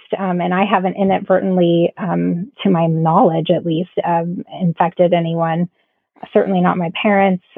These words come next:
to the level that they would, you know, have shown symptoms, and that I'm alive. So who knows? I mean, uh, the, there's clinical trials going on now for that. And, and I, I'm very excited to see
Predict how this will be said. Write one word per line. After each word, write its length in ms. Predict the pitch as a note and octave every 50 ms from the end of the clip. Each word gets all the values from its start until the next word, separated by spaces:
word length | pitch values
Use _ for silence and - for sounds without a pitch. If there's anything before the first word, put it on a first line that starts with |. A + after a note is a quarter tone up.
| - - -
to 60 | F#3
the 100 | F#3+ F#3
level 360 | E3+ F3 E3+ D#3+ E3+ E3+ E3+
that 180 | F3 F3 - -
they 120 | F#3+ F3
would, 280 | E3+ F3 F3 E3 E3+ -
you 80 | F#3+ F3+
know, 260 | E3 D#3+ E3 F3 F3+ D3+ -
have 140 | - E3+ E3+ -
shown 220 | F#3 F3 E3+ F3+ -
symptoms, 520 | B3+ B3 B3+ - A#3 A3 G#3 G3+ G3 F#3+ - _ _ _ _ _ _
and 260 | - - F#3+ F3+ F3+ F3+
that 140 | F3 E3+
I'm 460 | F3 F3 F3 F3+ F3+ F3 F3 D#3 F#3+ - -
alive. 380 | F3+ F#3 F#3 F3+ E3+ D#3+ E3 G3 G#3 -
So 400 | - F#3 F#3 F#3 F#3 F3+ F#3+ G3+ - _ _ _ _ _ _ _ _ - - -
who 120 | C4+ D4
knows? 520 | D#4 C#4 G3+ G#3 A3+ G#3+ E3+ E3 E3+ F3+ F3+
I 80 | G3 F#3
mean, 440 | F#3 F#3 F3+ F3+ F3+ F3+ F3+ F3+ F3+ _ _ _ _ _ _ _ _ _ _ _ _ -
uh, 60 | G3 F3+
the, 180 | A3+ G#3+ G3+ F#3+
there's 140 | A3 G#3+ G#3 -
clinical 380 | - - B3 B3 B3+ - C4+ A#3+ -
trials 260 | - A#3 G#3+ G#3 G#3 G#3
going 280 | G#3 G3+ G3+ G3+ G3
on 180 | G3 F#3+ F#3 F3+
now 400 | F#3 F3+ F3+ F3+ F#3 G3+ G#3 G3+ - -
for 100 | A3 G#3+
that. 420 | G#3 G#3 G3+ G#3 G#3+ G#3+ G#3 - -
And, 340 | - G3+ F#3 F3+ - - G3
and 100 | F#3 F3+
I, 160 | F3+ F#3 F#3 -
I'm 260 | - F#3+ F#3+ G3 F3 F3+
very 260 | - F#3+ F#3+ G#3+ B3 A3
excited 420 | G#3+ - - A3 A3 G3+ F3 F3
to 80 | E3+ D#3+ -
see 360 | F#3+ F3+ F3 F3 F3 F3